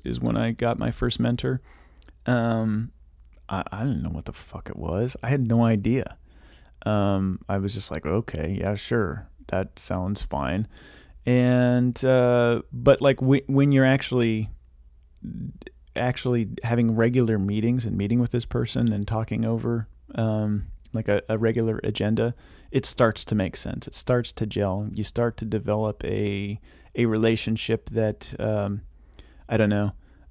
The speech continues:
uh, can, can be as close as some family relationships. So pretty, pretty kick-ass. And I think it's weird because people, because it's, it's hard to describe. Um, it's like describing a sunset,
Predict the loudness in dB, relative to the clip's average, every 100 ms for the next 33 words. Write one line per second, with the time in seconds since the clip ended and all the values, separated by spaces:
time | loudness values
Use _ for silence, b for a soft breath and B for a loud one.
0 | -10 -6 -4 -4 -4 -4 -6 -10 -16 -20
1 | -20 -20 -10 -2 0 0 -4 -10 -6 -4
2 | -2 -2 -2 -2 -2 0 -4 -6 -4 -2
3 | 0 0 0 -2 -4 -4 -8 -10 -10 -12
4 | -16 -20 -20 -20 -10 -4 -4 -4 -12 -20
5 | b b b -4 0 0 -2 -20 -4 -2
6 | 0 0 2 0 0 2 2 2 0 0
7 | 2 4 6 4 2 -2 -2 -2 -4 -2
8 | -2 -2 -4 -6 0 2 2 0 -4 -6
9 | -6 -2 0 -2 -6 -12 -10 -6 -6 -8
10 | -14 -20 -20 _ -20 -20 -20 -20 -20 -8
11 | -4 0 0 0 -2 -6 -2 -2 -2 -6
12 | -4 0 2 2 0 -2 -2 -4 -6 -8
13 | 0 0 0 -4 -8